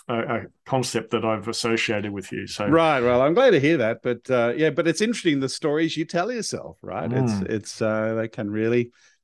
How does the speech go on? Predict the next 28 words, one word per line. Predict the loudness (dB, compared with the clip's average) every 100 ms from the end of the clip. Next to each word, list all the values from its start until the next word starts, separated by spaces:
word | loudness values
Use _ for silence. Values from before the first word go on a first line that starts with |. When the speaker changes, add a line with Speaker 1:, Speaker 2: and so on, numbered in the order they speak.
| _
Speaker 2:
uh, | -6 -4
throw | -4 -2 0
you. | 0 -2 -8 _ _ _ _ _ _ -6
Speaker 1:
Yeah. | -2 0 0
Speaker 2:
Um, | 0 -4 _ _ _ _ _ _ _ 0
great. | 2 4 4
I | 2
think | 2
that's | 2 0
a |
great | 0 0 0
set | -4 -4 -4
of | -6 -8 -16 _ -10
business | -8 -8 -10
points, | -10 -10 -12 -10
right? | -10 -10 _ _ _ _ _ _
Speaker 1:
Yep. | -2 -2
Speaker 2:
Um, | -2 -2
and | 0
I'm | 0
sure | 2 6 6
you | 6
can | 4
get | 2
more | 2 -2 -2 -6
out | -10
of | -12
that. | -14